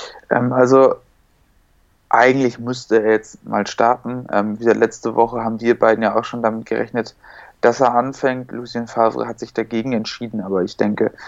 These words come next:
jetzt dürfte er langsam soweit sein. Er hat jetzt ja auch gezeigt, dass er, ähm, nicht nur in einem System mit Viererkette eine Option ist, sondern dass er auch, ähm, in einem drei vier drei oder drei vier eins zwei System, wie Favre es zuletzt hat spielen lassen, funktionieren kann.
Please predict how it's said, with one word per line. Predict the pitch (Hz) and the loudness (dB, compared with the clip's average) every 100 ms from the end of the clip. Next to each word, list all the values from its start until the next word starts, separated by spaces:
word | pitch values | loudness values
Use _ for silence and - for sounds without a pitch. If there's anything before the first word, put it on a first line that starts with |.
| - - | -20 -2
jetzt | - - - | 0 0 2
dürfte | 120 123 - | 4 4 6
er | 85 | 6
langsam | 104 120 123 120 | 6 4 2 0
soweit | 117 110 107 - | 0 2 0 2
sein. | 117 131 139 143 - _ | 2 4 2 -4 -20 _
Er | - | 0
hat | 117 | 0
jetzt | 123 123 | 0 2
ja | 92 | 0
auch | - | 0
gezeigt, | 131 - 127 123 - | -8 -2 0 0 -2
dass | 117 - | -4 0
er, | 117 117 - | 2 2 0
ähm, | 107 113 107 - | -2 -2 -8 -8
nicht | 117 123 - | -8 -6 -6
nur | 139 139 | 2 4
in | 98 123 | 4 2
einem | 120 117 - - | -2 -4 -10 -8
System | 123 - 131 123 | -8 2 2 2
mit | 113 | -2
Viererkette | - 143 127 127 139 131 | 2 4 4 4 2 2
eine | 131 113 | 2 2
Option | 107 - - 123 123 | 2 -4 0 0 0
ist, | 113 | -2
sondern | 120 107 107 | 0 0 0
dass | - | 0
er | - | -2
auch, | - - _ _ _ - | -2 -6 _ _ _ -4
ähm, | - 104 110 - | 2 2 0 0
in | 110 107 | 2 4
einem | 87 104 113 - | 4 4 0 0
drei | 120 113 117 | 2 4 2
vier | - 120 | 0 -4
drei | 113 113 113 | -2 0 2
oder | 110 107 | 2 -4
drei | - 123 113 117 | -4 -2 -2 -4
vier | - 120 113 | -8 -4 -4
eins | 101 113 - | -2 -6 -10
zwei | - 113 117 | -2 0 0
System, | 120 - - 117 | -4 -6 -4 -2
wie | 113 | -4
Favre | - 110 120 | 0 0 0
es | 120 | -6
zuletzt | - 110 107 - | -4 -4 -4 -8
hat | 113 - | -10 -10
spielen | - 113 110 | -10 -6 -4
lassen, | 110 117 | -6 -6
funktionieren | - 117 - 113 110 101 104 | -12 -12 -8 -6 -2 -2 0
kann. | 127 135 | 0 -2